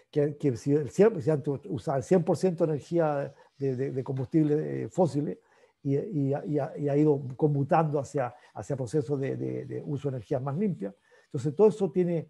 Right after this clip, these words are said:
tiene incentivo económico, tiene premio, etcétera. Y aquí también habría que empezar a buscar lo mismo, de, de ver manera de que las empresas, las ciudades, los colegios, los resorts, ¿ya?, empezaran a buscar manera de, de reducir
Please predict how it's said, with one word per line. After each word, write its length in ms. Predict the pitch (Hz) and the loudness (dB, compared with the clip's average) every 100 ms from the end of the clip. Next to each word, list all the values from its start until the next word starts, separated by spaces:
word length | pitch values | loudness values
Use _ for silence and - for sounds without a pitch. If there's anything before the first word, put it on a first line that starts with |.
| _ | _
tiene 160 | - 170 | 2 2
incentivo 440 | 160 139 170 151 | 2 0 4 6
económico, 600 | 151 147 156 165 160 147 | 6 2 0 0 0 0
tiene 220 | 139 139 | -2 -2
premio, 360 | - 147 151 135 | -2 2 2 0
etcétera. 400 | 123 135 107 113 _ _ - | -6 -10 -10 -18 _ _ -12
Y 40 | 135 | -6
aquí 140 | 139 | 0
también 240 | 185 190 196 | 2 2 4
habría 220 | 190 190 | 4 4
que 80 | 180 | 2
empezar 260 | 160 180 | -2 0
a 60 | 175 | 0
buscar 240 | 165 180 | 2 0
lo 100 | 175 | -2
mismo, 320 | 269 233 139 | -4 -6 -6
de, 140 | 131 160 | -6 -8
de 240 | 156 143 _ _ - | -10 -12 _ _ -2
ver 140 | 170 | 0
manera 300 | 165 170 180 | 0 2 2
de 120 | 170 151 | 2 0
que 120 | 147 | -2
las 100 | 135 | -4
empresas, 580 | 120 170 165 160 135 _ _ _ _ _ _ _ | -6 -6 -6 -8 -10 _ _ _ _ _ _ _
las 320 | 143 190 190 - | 0 2 2 2
ciudades, 720 | 175 202 165 123 107 - _ _ _ _ - | 2 4 2 -2 -8 -16 _ _ _ _ -12
los 320 | 131 - 139 | -2 -2 0
colegios, 640 | - 165 175 156 - 127 - _ _ - | 2 2 2 -2 -6 -16 -16 _ _ -2
los 300 | 147 190 175 | 4 6 6
resorts, 640 | 180 - 190 143 - - _ _ _ | 2 0 0 0 -4 -18 _ _ _
¿ya?, 240 | 139 - - _ _ _ _ - | -8 -8 -12 _ _ _ _ -2
empezaran 580 | 135 151 135 185 185 | -2 -2 0 2 4
a 60 | 175 | 2
buscar 400 | 165 131 185 185 | 0 0 0 0
manera 400 | 170 170 180 175 | 0 -2 0 0
de, 200 | 160 143 - - - | 0 -2 -10 -20 -2
de 120 | 147 | 4
reducir 580 | 160 156 147 175 196 220 | 6 6 4 2 2 0